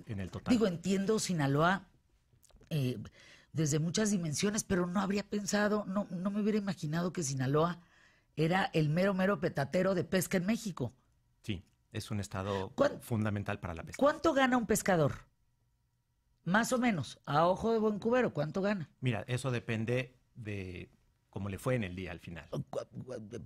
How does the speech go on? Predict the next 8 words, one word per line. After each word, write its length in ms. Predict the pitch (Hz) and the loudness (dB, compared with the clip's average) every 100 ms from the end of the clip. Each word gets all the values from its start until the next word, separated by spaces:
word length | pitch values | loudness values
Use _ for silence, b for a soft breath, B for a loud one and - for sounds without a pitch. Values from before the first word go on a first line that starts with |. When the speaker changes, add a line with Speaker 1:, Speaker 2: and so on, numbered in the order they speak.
| _ | _
Speaker 2:
ponme 300 | - 120 131 | -2 0 2
un 120 | 143 143 | 2 2
día 260 | 151 156 | 2 2
de 80 | 156 | 2
un 120 | 151 | -2
pescador. 440 | 151 156 180 202 - | -4 -4 -2 -2 -4
Speaker 1:
Bueno, 340 | 113 107 107 113 | -6 -4 -4 -4
hay, 220 | 110 107 | -4 -6